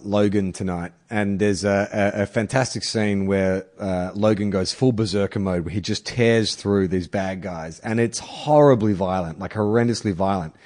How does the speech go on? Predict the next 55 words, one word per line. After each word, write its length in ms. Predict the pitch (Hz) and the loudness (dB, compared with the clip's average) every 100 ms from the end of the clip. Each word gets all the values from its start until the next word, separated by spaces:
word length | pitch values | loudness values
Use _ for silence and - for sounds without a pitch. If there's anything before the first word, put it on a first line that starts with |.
| - - - - | -20 -20 -6 2
But 100 | 139 | 4
you 100 | 139 | 4
can't 400 | - 143 156 160 | 2 2 2 4
help 220 | 120 110 | 4 2
but 120 | 101 | 0
just 180 | 104 104 | 0 0
marvel 600 | 104 101 107 110 113 101 | 0 2 4 6 6 2
at 80 | 95 | 0
the 80 | 98 | -4
beauty 500 | 82 101 110 98 92 | -2 0 2 0 -2
of 160 | 95 80 | -2 -4
the 80 | |
destruction 680 | 90 - - 113 104 - 95 | -4 -4 -2 -2 -2 -2 -4
that 120 | 90 | -4
he 100 | 92 | -6
can 460 | - 95 90 82 90 | -4 -2 -4 -6 0
wrought 340 | 101 110 90 - | 6 6 4 -4
on, 240 | 98 92 98 | -4 -4 -4
on 220 | 101 98 | -4 -2
all 160 | 98 | -4
these 220 | 92 95 78 | -2 -2 -2
bad 260 | 98 104 | -2 -2
guys. 400 | 95 82 80 - - - - _ _ | -2 -4 -6 -10 -16 -20 -20 _ _
I 120 | 127 | 4
feel 160 | 120 170 | 8 8
like 140 | 156 | 8
I'm 60 | 127 | 6
gonna 100 | 123 | 4
be 80 | 117 | 6
watching 260 | 104 104 107 | 4 2 2
a 40 | |
lot 100 | 101 | 2
of 60 | 98 | 2
those 220 | 95 101 | 2 0
kind 180 | 117 107 | 0 0
of 60 | |
games 200 | 104 107 | 2 2
this 180 | 104 104 | 2 0
year. 200 | 107 139 | 4 4
It's 100 | 131 | 2
like, 140 | 156 254 | 4 6
"Oh 80 | |
my 140 | 403 240 208 - | 8 6 4 4
God, 320 | 392 403 233 | 6 8 8
like, 400 | 214 214 - - | 8 6 0 2
Brisbane 300 | 349 480 440 | 4 8 8
are 80 | 277 | 8
almost, 260 | 381 330 - - | 8 6 4 -14
they're, 220 | 202 311 | 0 2
they're 260 | 294 311 277 | 6 6 8
dead. 240 | 311 359 | 8 8
Just 160 | 294 277 | 4 2
leave 180 | 285 349 | 4 4
them 80 | 320 | 4
alone." 520 | 269 294 349 233 | 8 8 8 6